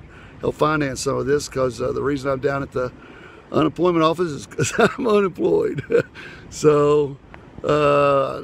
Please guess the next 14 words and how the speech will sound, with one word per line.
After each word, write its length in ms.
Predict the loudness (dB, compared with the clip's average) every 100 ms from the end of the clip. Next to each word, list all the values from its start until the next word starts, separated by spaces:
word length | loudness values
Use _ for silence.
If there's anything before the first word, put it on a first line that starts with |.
| -6
I'm 140 | -4
working 240 | -2 -2 -4
to 40 |
get 160 | -4 -4
a 40 |
job, 460 | 2 4 4 2 0
but, 160 | -6 -8 -14 -20 -20 -20 -20 -20 -16 -6
you 100 | -2
know, 160 | 0
any 180 | 0 2
help, 280 | 2 2 -4
help, 300 | -4 -2 -4 -10 -12 -12 -4
you 100 | -2
know, 200 | -2